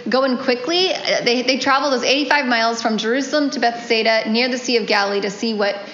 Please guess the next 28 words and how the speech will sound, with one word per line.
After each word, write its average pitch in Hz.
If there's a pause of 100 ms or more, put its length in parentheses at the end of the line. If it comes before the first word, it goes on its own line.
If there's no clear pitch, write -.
(160)
this 226
guy 208
is 196
up 175
to. 202
And 233
what 240
they 247
find 262 (300)
is 254
a 262
rabbi, 247
a 220
rabbi 226
means 226
teacher, 214 (840)
a 247
rabbi 285
who 277
is 240
very 277
lenient 247 (240)
with 247
his 240
students, - (400)
with 220
his 214
disciples. -